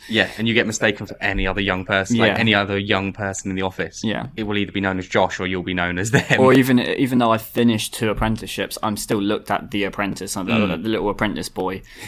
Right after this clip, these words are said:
Speaker 2: But,
Speaker 1: <laughs>
Speaker 2: um,
Speaker 1: But honestly, within our, within the marketing team here, Josh could not be further from the tru-, truth. Josh is, is one of the most concrete pillars, um, within the team, with, probably within the organisation. An-, anything that goes out, um,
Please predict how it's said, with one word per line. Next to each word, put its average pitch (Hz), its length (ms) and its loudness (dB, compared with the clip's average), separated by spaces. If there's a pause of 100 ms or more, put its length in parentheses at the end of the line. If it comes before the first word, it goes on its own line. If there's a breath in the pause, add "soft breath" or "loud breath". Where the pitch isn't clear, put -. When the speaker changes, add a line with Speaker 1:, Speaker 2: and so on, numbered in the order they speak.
(260 loud breath)
Speaker 2:
But, 101 320 0
Speaker 1:
<laughs> 107 80 2
Speaker 2:
um, 101 440 -4 (100)
Speaker 1:
But 95 120 -8
honestly, 107 360 0
within 113 220 0
our, 107 140 4
within 107 360 -2
the 101 80 -6
marketing 92 480 -2
team 90 240 -4
here, 90 180 -4
Josh 95 340 -4
could - 160 -8
not 98 140 -4
be 95 80 -8
further 87 300 -4
from 90 160 -8
the 85 60 -4
tru-, 87 220 -8
truth. - 440 -6
Josh 101 300 -2
is, 92 160 -2
is 90 200 -4
one 98 120 -4
of 85 80 -6
the 95 120 -10 (140)
most 90 280 -12
concrete - 600 -4
pillars, 90 540 -8 (560 loud breath)
um, 95 580 0
within 98 300 0
the 90 40 -4
team, 95 300 -2
with, 95 160 -8
probably 104 240 0
within 95 220 -4
the 95 80 0
organisation. 92 680 -2 (400 soft breath)
An-, 117 200 2
anything 117 460 0
that 104 80 2
goes 98 260 0
out, 92 240 2 (220)
um, 92 520 -2